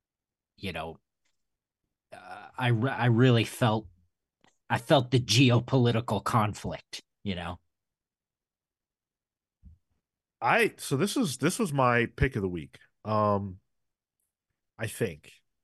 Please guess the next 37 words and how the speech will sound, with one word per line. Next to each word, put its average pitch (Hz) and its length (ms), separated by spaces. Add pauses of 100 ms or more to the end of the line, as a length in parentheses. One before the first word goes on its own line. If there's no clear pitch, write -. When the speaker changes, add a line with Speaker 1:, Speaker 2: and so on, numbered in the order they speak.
(260)
Speaker 2:
And 120 760 (680)
I, 143 400
I 131 60
really, 135 500
really, 131 440
really 120 480
enjoyed, 107 720 (280)
'cause 165 280
the 127 120
reason 139 320
why 123 280
is 110 200
because 107 500
it 117 60
was 110 220
my 110 100
pick - 200
of 110 60
the 104 60
week 101 380 (580)
all 120 400
yesterday, 135 800
and 110 160
then 107 480 (640)
today 123 800
I 107 120
read 104 300
Birds 107 280
of 98 80
Prey, 120 300
and 104 80
I 104 60
was 101 100
like, 98 160
"Oh, 104 240
that 95 120
was 104 140